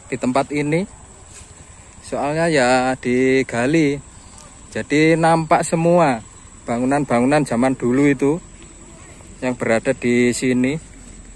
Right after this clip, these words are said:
Ini berada di Ngoro Jombang, Jawa Timur. Ini berada di tengah-tengah tebu, Lur. Ini saya akan perlihatkan satu per satu.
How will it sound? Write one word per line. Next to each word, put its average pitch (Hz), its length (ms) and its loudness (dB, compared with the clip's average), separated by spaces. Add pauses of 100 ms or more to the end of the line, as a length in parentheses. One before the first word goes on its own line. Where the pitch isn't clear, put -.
(800)
Ini 139 160 -8
berada 113 400 -4
di 117 560 -4
Ngoro 123 400 0
Jombang, 123 800 -4
Jawa 120 800 -4
Timur. 123 400 0 (1200)
Ini 127 160 -8
berada 110 400 -10
di 107 240 -6
tengah-tengah 123 640 -4
tebu, 127 320 -6
Lur. 101 160 -6 (1600)
Ini 127 160 -4
saya 143 640 0
akan 143 240 -2
perlihatkan 139 880 -2
satu 143 720 -2
per 135 400 -2
satu. 127 640 -4